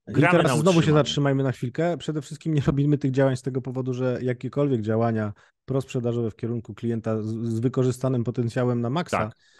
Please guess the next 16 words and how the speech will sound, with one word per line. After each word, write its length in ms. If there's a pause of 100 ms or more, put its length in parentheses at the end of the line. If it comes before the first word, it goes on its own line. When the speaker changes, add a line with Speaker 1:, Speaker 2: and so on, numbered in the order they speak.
(120)
Speaker 1:
zrobimy, 380
to, 100
to, 140
to 140
tam 180
i 40
tak 120
więcej 260
nie 60
sprzedamy, 360
bo 60
Speaker 2:
Tam 160
i 20
Speaker 1:
po 40
Speaker 2:
tak 120
Speaker 1:
prostu 180